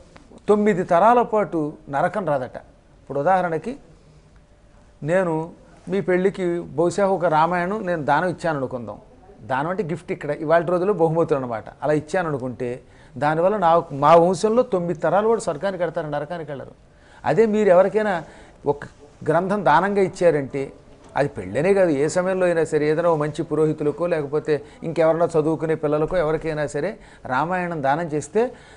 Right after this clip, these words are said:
తద్వారా తొమ్మిది తరాలు మీ వంశంలో వాళ్ళు ఎవరు నరకానికి వెళ్ళరు. పూజితం యద్గృహే నిత్యం శ్రీ భాగవత పుస్తకం ధర్మమర్థంచ కామంచ మోక్షంచ లభతే నరః.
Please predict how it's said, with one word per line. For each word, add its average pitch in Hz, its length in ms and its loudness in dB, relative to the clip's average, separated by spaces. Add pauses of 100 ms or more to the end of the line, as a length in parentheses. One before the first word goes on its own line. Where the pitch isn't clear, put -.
(180)
తద్వారా 165 400 2
తొమ్మిది 214 640 0
తరాలు 220 600 0
మీ 185 140 -2
వంశంలో 196 440 -2
వాళ్ళు 175 180 2
ఎవరు 185 120 0
నరకానికి 156 520 -6
వెళ్ళరు. 117 300 -10 (760)
పూజితం 269 560 6 (260)
యద్గృహే 202 760 8 (160)
నిత్యం 220 600 4 (240)
శ్రీ 220 360 0
భాగవత 214 600 0
పుస్తకం 180 680 0 (260)
ధర్మమర్థంచ 175 1160 4
కామంచ 170 720 0
మోక్షంచ 175 720 -4
లభతే 156 500 0
నరః. 127 320 0